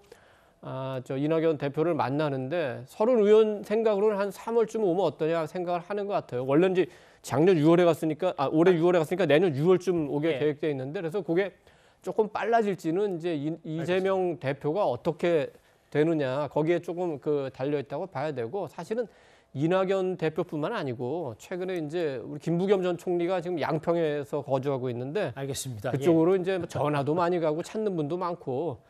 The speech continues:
Speaker 1: 또 심지어는 오늘 김경수 전 경남지사가 아마 가석방 어떻게 결정됐는지 모르겠는데 어쨌든 지금 구치소에 있는데도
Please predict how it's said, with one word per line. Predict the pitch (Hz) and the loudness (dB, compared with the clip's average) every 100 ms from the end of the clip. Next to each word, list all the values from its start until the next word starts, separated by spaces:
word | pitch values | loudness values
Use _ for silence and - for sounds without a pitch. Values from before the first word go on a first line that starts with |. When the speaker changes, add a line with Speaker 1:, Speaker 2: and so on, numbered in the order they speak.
| _ _ - | _ _ -8
Speaker 1:
또 | 196 | -6
심지어는 | - 247 247 254 | -2 4 6 6
오늘 | 214 233 214 | 6 4 2
김경수 | 185 208 220 214 180 214 202 185 | 0 4 4 4 0 -2 0 0
전 | 190 190 | -2 -4
경남지사가 | 170 165 180 170 160 160 170 156 185 170 - _ _ _ | -2 0 0 -2 -4 -2 -2 0 0 0 -4 _ _ _
아마 | 156 | -6
가석방 | 175 135 175 170 175 | 0 0 2 4 4
어떻게 | 147 165 | 4 2
결정됐는지 | 151 151 165 165 156 | 0 2 0 0 -2
모르겠는데 | 165 151 156 147 147 160 151 127 - _ | 0 0 0 0 -2 -2 -2 -4 -12 _
어쨌든 | 165 202 202 | -4 -2 0
지금 | 190 | 0
구치소에 | - 160 185 202 185 | 0 -4 2 4 6
있는데도 | 156 170 147 127 214 147 | 4 4 2 0 0 -2